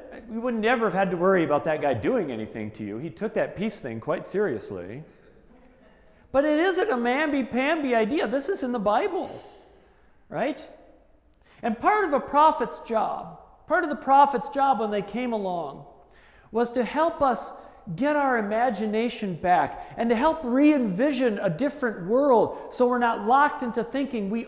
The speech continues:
only must have this kind of a ru-, that we must have kings. That's part of what imagination is for. And that's what the prophets do. It's why they write in poetry a lot.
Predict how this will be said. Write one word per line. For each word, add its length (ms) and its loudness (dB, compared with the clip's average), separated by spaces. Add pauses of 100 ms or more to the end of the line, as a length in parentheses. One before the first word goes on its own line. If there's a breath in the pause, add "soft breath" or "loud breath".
only 460 0
must 320 -2
have 580 4 (200 loud breath)
this 200 0
kind 340 -2
of 80 -2
a 60 0
ru-, 340 -2
that 140 2
we 100 -4
must 280 -2
have 240 -2
kings. 220 -4 (280 loud breath)
That's 300 0
part 180 4
of 100 -2
what 120 4
imagination 1000 0
is 140 -6
for. 680 2 (380 loud breath)
And 80 -4
that's 200 0
what 120 -6
the 60 -2
prophets 420 0
do. 140 -2
It's 120 -4
why 140 2
they 100 2
write 240 2
in 120 -2
poetry 640 0
a 80 2
lot. 440 -2